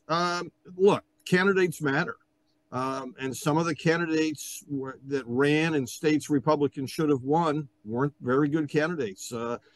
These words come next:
the candidate for governor of Pennsylvania ran a terrible campaign, raised hardly any money, had no organization, dragged down not just Doctor Oz in the Senate race,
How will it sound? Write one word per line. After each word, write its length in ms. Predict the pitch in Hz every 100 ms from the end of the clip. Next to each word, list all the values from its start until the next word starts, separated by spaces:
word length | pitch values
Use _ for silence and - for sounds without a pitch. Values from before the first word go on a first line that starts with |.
| _ _
the 140 | 139 120
candidate 720 | - 143 175 190 175 165 139
for 140 | 131
governor 640 | 104 95 131 156 160 143
of 140 | 120 -
Pennsylvania 760 | 151 139 - 120 123 143 143 131
ran 300 | 131 139 139
a 40 |
terrible 520 | - 131 139 143 135
campaign, 720 | - 151 135 - 127 127 131 - _ _ _
raised 300 | 123 139 135
hardly 380 | 151 147 135 139
any 160 | 139 139
money, 300 | 131 131 131
had 240 | 123 120
no 160 | 127 127
organization, 840 | 127 123 123 107 127 120 - 123
dragged 380 | 110 139 139 123
down 320 | 131 127 123
not 200 | 127 127
just 300 | - 123 -
Doctor 400 | 131 120 - 117
Oz 240 | 120 117
in 80 | 120
the 80 | 104
Senate 360 | - 170 160 135
race, 380 | 135 131 120